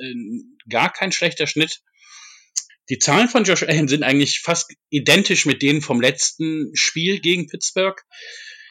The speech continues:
Ähm, ich fand halt, also wie gesagt, siebzig Prozent Play Calling, zwanzig Prozent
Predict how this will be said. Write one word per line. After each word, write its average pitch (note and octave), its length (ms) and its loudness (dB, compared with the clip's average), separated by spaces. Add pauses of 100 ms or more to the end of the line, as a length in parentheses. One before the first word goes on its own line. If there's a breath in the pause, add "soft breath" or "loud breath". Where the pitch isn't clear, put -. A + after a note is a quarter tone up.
(300 loud breath)
Ähm, A#2 560 2 (760)
ich - 160 -2
fand C3+ 260 4
halt, B2 220 6
also A2+ 360 0
wie B2 80 -4
gesagt, A2 280 0
siebzig D3 360 -2
Prozent E3+ 340 -2
Play E3+ 220 0
Calling, D3+ 580 4 (560 loud breath)
zwanzig D3+ 460 2
Prozent E3+ 480 2